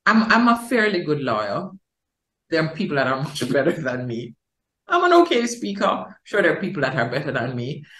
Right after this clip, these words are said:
But what I bring is, I bring my authentic self, whoever that person is that day. <laughs> My authentic self changes. <laughs> But also, I bring with me the hu-, humility of known-, knowing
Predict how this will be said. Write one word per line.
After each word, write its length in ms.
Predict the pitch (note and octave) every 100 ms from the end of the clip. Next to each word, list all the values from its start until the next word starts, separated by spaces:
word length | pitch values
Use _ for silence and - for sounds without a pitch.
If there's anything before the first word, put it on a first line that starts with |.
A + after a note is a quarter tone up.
| - -
But 220 | E3 F3
what 180 | F#3 G3+
I 180 | G#3 G3+
bring 380 | F3 F3 F3+ -
is, 400 | D3+ D3 C#3+ D3 D3 - - _ _
I 220 | D3 D#3
bring 420 | D3+ F3+ F#3 F#3 G3
my 480 | E3 D#3 D3+ D3+ -
authentic 640 | D3+ D3+ - F3+ E3+ F3+ -
self, 400 | - C3+ F#3 - -
whoever 280 | G3+ F3+ D#3
that 220 | C#3+ -
person 320 | D#3+ D3+ D#3
is 200 | C#3 C#3+
that 220 | B2 -
day. 380 | A2+ B2+ - - -
<laughs> 500 | - _ _ _ -
My 140 | F4
authentic 600 | C#4+ G3+ - G3+ A#3+ -
self 320 | - F#3 -
changes. 580 | - - - - - - - _ _ -
<laughs> 80 | D4+ D4+ - - - A#3+ - - -
But 460 | D3+ D3+ G3+ G3+ G3 -
also, 880 | F#3+ G3 G#3 G3+ - D#3+ C#3+ D3 D3 - -
I 140 | D#3
bring 420 | D#3+ D3+ F3 F#3+ F#3+
with 280 | G3 G3
me 480 | E3 D3 C3+ C3+ D3 D3 _ _ _ _ _ _ _
the 140 | D3 F3+
hu-, 200 | F#3 G3
humility 600 | G#3 A3+ G#3 G3+ G#3+ -
of 240 | D#3+ E3 D#3+
known-, 360 | D3+ C#3+ C#3 D3+
knowing 580 | E3+ E3 D#3+ A3 -